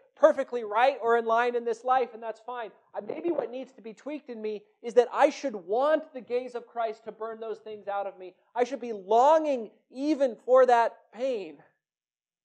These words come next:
because I know it's a pain that ultimately brings me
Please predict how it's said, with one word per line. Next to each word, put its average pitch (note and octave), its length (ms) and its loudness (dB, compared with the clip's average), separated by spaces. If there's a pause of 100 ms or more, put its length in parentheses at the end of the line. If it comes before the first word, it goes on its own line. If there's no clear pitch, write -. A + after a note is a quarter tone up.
(520)
because B3+ 200 -2
I C4 120 4
know D4 260 6
it's D#4 120 -4
a C4+ 40 -10
pain B3+ 280 -6
that B3 100 4
ultimately C4 480 0
brings B3 520 -4
me A3 340 -10